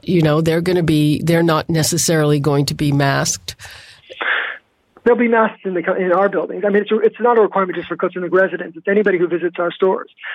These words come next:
Speaker 2: So it doesn't matter where you're coming. And we hope that Coats and Luke is known as the safest place to shop, and many people should come. We welcome them. Just put on one of the disposable masks that will be given out, or have one in your pocket, a reusable one, and come shop in the safest place in town. That's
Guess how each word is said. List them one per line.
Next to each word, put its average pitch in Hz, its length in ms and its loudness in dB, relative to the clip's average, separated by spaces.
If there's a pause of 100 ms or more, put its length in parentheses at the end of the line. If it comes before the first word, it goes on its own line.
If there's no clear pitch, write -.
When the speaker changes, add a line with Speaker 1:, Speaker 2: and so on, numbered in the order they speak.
(280)
Speaker 2:
So 202 60 4
it 190 60 2
doesn't 190 180 -2
matter 180 160 2
where 175 160 4
you're 170 140 0
coming. 233 260 -2
And 233 80 0
we 214 80 2
hope 185 220 -2
that 190 160 -6
Coats 190 200 -2
and 185 100 -4
Luke 185 140 0
is 175 140 -4
known 190 200 0
as 170 100 -2
the 160 140 -6
safest 175 300 -2
place 170 220 -2
to 180 80 0
shop, 240 300 -2
and 294 120 -8
many 349 220 -2
people 196 260 0
should 185 200 -4
come. 170 180 -4
We 196 180 0
welcome 233 460 0
them. 160 220 -6 (320)
Just - 180 -2
put 220 140 0
on 214 120 2
one 202 140 0
of 185 60 -2
the 185 80 0
disposable 175 680 -2
masks 180 380 -2
that 180 140 -4
will 175 80 -8
be 165 100 -6
given 175 220 -2
out, 277 180 0
or 190 100 0
have 180 160 -2
one 180 140 -6
in 175 80 -10
your 165 160 -8 (240)
pocket, 220 300 -4
a - 20 -10
reusable 180 540 -6
one, 190 240 -2 (420)
and 185 180 -2
come 214 240 -2
shop 208 240 -2
in 185 140 -10
the 165 80 -12 (100)
safest 202 380 -4
place 180 300 -2
in 180 100 -6
town. 220 440 -2 (460)
That's 247 220 0